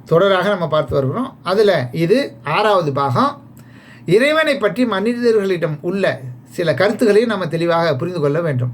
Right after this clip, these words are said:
அதாவது இறைவனை பற்றி மனிதர்களிடம் உள்ள கருத்துக்களையும் அவற்றில் எது சரி எது தவறு என உறுதியான வாதங்கள் மற்றும் ஆதாரங்களுடன் முதலில் நம்ம பார்த்து தெரிந்து கொள்வோம்.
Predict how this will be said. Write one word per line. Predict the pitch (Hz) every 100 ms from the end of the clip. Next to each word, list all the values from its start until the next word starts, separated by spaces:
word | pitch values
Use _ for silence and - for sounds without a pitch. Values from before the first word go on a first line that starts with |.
| -
அதாவது | 165 190 208 180 196
இறைவனை | 185 254 277 277
பற்றி | 247 214 247
மனிதர்களிடம் | 226 190 226 233 220 214
உள்ள | 190 180 135
கருத்துக்களையும் | 165 170 143 135 135 160 185 - - - - - -
அவற்றில் | 156 233 269 294 277
எது | 202 214 247
சரி | 190 208 240
எது | 190 247
தவறு | 208 185 226 226
என | 185 175 139
உறுதியான | 151 233 233 240 226 202
வாதங்கள் | 160 185 208 220 220 240
மற்றும் | 190 170 170 151
ஆதாரங்களுடன் | 170 226 247 233 233 226 214 208 247 - - - - - -
முதலில் | 160 190 185 220
நம்ம | 170 196 247
பார்த்து | - 170 170 180
தெரிந்து | 170 151 135
கொள்வோம். | 127 -